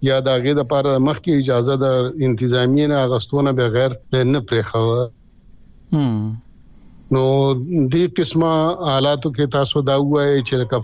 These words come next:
Speaker 1: فارمل حیثیت کې صد-، ا، انفرادي طور باندې که ته، ا، پټ په پټه ځې، نو هغه خو بېلې خبرې، خو
Speaker 2: هم.
Speaker 1: تا فارملي تا ته د سې دې قسمه اجازتونه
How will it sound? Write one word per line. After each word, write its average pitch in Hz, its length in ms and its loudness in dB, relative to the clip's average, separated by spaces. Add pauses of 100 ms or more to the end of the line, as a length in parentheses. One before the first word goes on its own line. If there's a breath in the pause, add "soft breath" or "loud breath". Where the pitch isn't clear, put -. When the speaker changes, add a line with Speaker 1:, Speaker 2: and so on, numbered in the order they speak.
(120)
Speaker 1:
فارمل 147 440 0
حیثیت 135 440 0
کې 139 200 0 (220)
صد-، 131 340 -2
ا، 135 80 2 (600)
انفرادي 135 600 2
طور 139 240 2
باندې 135 320 2
که 147 160 2
ته، 147 80 2
ا، 139 640 0 (100)
پټ 151 220 0
په 156 160 0
پټه 139 220 0 (100)
ځې، 151 160 2
نو 165 100 2
هغه 139 220 0
خو 151 80 -4
بېلې 170 340 2
خبرې، 127 340 2 (220)
خو 135 100 0
Speaker 2:
هم. 139 220 0
Speaker 1:
تا 143 80 2 (140)
فارملي 156 500 0 (160)
تا 131 80 2
ته 135 200 0
د 127 120 -2 (120)
سې 135 100 0 (120)
دې 131 100 2 (100)
قسمه 127 280 -2
اجازتونه 117 640 0